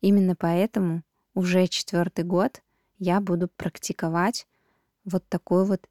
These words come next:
информационную тишину. Чем завершаю? Праздники дают нам такую редкую возможность сделать вот эти вот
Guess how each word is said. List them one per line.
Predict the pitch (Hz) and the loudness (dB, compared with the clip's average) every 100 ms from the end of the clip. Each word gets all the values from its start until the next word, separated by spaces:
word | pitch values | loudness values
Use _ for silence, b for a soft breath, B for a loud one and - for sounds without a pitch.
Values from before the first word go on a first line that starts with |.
| - | -2
информационную | 185 - 175 165 165 - 165 175 175 180 - _ _ | -2 0 -2 -2 -4 -2 -2 0 -2 -4 -10 _ _
тишину. | - 175 - 170 160 156 - _ _ | -6 -4 -2 -2 -2 -4 -8 _ _
Чем | - 240 285 | -2 0 2
завершаю? | 247 208 208 - 170 160 175 175 _ | 2 0 -2 -4 -6 -6 -8 -14 _
Праздники | - 202 254 302 214 175 165 160 - _ _ | -2 2 2 2 0 -2 -8 -10 -14 _ _
дают | 196 185 180 214 214 | -4 -2 2 0 0
нам | 196 180 - _ _ _ _ - | -2 -2 -6 _ _ _ _ -4
такую | 208 - 214 226 180 | -4 -2 2 2 2
редкую | 165 196 185 - 185 | 2 0 -2 -6 -6
возможность | 160 165 170 180 247 285 202 175 - - _ _ _ | -4 -4 -4 -2 -2 -2 -4 -6 -12 -20 _ _ _
сделать | 180 165 185 214 196 - | -12 -4 0 0 0 -6
вот | 175 | -6
эти | 196 190 | -6 -4
вот | 165 165 | -8 -8